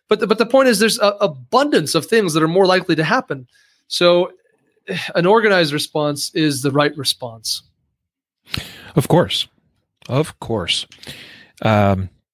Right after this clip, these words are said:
Speaker 2: you know, I'm still absolutely willing and,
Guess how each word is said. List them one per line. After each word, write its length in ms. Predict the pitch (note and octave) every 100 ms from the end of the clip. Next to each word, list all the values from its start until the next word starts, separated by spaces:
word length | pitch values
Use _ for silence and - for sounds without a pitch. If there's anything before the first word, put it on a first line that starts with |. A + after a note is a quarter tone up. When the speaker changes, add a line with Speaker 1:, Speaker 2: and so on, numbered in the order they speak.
| _ _ _ _ _ _ _ _ _ _ - _ _ _ _ _ _
Speaker 2:
you 120 | - D#3
know, 80 |
I'm 140 | C#3 C3+
still 380 | - E3 D3+ C#3+ -
absolutely 500 | C#3 - D3 C3 A#2+
willing 640 | G#2+ C3 C3+ C3+ C3+ C3+ -
and, 180 | A#2+